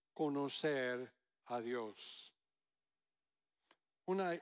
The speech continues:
otra ilustración de la Biblia. El apóstol Pablo, a diferente,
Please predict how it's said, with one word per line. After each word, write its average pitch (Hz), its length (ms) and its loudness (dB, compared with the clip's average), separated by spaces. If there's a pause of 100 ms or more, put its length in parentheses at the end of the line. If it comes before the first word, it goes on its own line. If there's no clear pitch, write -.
(100)
otra 180 360 2
ilustración 139 1080 0 (680)
de 143 100 -4
la 135 140 0
Biblia. 131 440 -2 (360)
El 151 160 2
apóstol 226 640 0
Pablo, 131 640 2 (360)
a 143 120 2
diferente, 175 1120 2